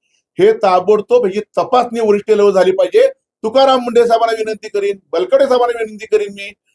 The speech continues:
की साहेब, हा महाराष्ट्रातला घोटाळा आहे, कोल्हापूर जिल्ह्यामध्ये फक्त नाही आहे,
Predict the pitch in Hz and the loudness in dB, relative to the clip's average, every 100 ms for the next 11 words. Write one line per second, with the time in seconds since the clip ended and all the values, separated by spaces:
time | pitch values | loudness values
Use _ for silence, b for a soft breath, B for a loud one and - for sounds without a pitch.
0 | _ 226 240 208 214 240 165 170 226 233 | _ -8 -4 2 2 2 -2 0 0 0
1 | 165 185 208 - 262 277 262 233 - 202 | -2 0 -2 -2 -2 0 0 0 2 2
2 | 160 - _ _ _ - 196 208 226 233 | 2 -4 _ _ _ -4 0 2 0 -2
3 | 196 226 233 233 233 220 - 226 208 254 | -6 -2 0 0 -4 -6 -6 -4 -2 -2
4 | 269 202 | 0 -2